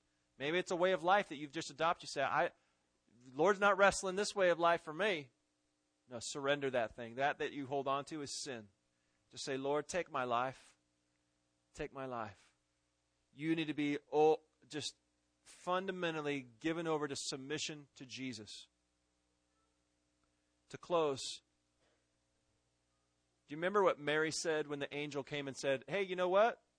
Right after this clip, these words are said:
You're gonna have a baby." She said, "Uh, how can that be? I'm a virgin. I haven't <laughs> been with a man."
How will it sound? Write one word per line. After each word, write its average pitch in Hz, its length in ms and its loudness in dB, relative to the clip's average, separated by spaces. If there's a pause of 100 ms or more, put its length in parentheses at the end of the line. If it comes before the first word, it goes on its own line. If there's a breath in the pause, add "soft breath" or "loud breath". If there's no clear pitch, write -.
(180)
You're 254 140 -6
gonna 214 160 0
have 208 140 2
a 202 40 -4
baby." 190 400 4 (800)
She 165 140 -10
said, 151 300 2
"Uh, 147 480 6
how 185 140 4
can 202 160 -4
that 190 220 4
be? 127 200 2
I'm 151 340 -4 (260)
a 135 80 -2
virgin. 139 340 -2
I 120 40 -2
haven't 156 160 -4
<laughs> 247 80 -6
been - 60 -2
with - 140 -6
a 165 40 -8
man." 127 340 -6